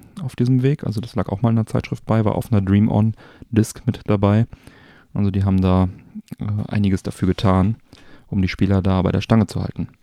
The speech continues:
Und, äh, wie Kotaku jetzt berichtete,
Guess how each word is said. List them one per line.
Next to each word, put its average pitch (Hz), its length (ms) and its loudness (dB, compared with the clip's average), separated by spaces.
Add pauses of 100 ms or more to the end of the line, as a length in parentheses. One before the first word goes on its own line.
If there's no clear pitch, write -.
(520)
Und, 90 340 -2
äh, 87 240 -2
wie 92 80 -2
Kotaku 131 640 2
jetzt - 240 -2
berichtete, 127 600 0